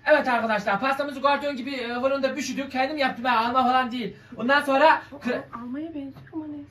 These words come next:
Speaker 1: Yo yo alma değil, vallahi kendim yaptım ha. Şimdi kabını mı göstereyim? Allah Allah kendim yaptım ya canım. Ya yıkamışım ben hemen. Neyse arkadaşlar bunu kendim yaptım. Buna sütüne Nescafe'nin üstüne serptim, tamam mı? Islattım. E ne yapacağız? Çünkü tat veriyor yani.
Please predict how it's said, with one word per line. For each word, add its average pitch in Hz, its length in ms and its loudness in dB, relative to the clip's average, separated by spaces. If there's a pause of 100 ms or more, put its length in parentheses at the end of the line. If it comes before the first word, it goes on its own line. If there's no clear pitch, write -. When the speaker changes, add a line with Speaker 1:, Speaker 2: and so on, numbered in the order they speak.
Speaker 1:
Yo 214 140 8
yo 294 140 10 (120)
alma 277 200 -2
değil, 311 160 2
vallahi 320 340 8
kendim 262 260 -2
yaptım 233 260 -2
ha. 247 140 4
Şimdi 269 220 -10
kabını 302 300 -4
mı 330 160 4
göstereyim? 185 500 -6 (340)
Allah 220 280 2
Allah 226 180 2
kendim 277 240 0
yaptım 294 280 0
ya 262 180 -4
canım. 339 260 -4 (540)
Ya 185 160 -2
yıkamışım 214 460 -4
ben 175 60 0
hemen. 147 260 -4 (260)
Neyse 302 300 4 (420)
arkadaşlar 302 580 4
bunu 311 120 -4
kendim 302 280 4
yaptım. 302 340 4
Buna 302 280 4
sütüne 294 440 0
Nescafe'nin 285 560 -2
üstüne 294 440 2
serptim, 254 460 0
tamam 269 220 4
mı? 226 60 -4
Islattım. 240 480 0 (220)
E 233 180 6
ne 311 40 8
yapacağız? 226 380 2
Çünkü 285 300 0
tat 277 220 4
veriyor 214 260 -2
yani. 180 260 -2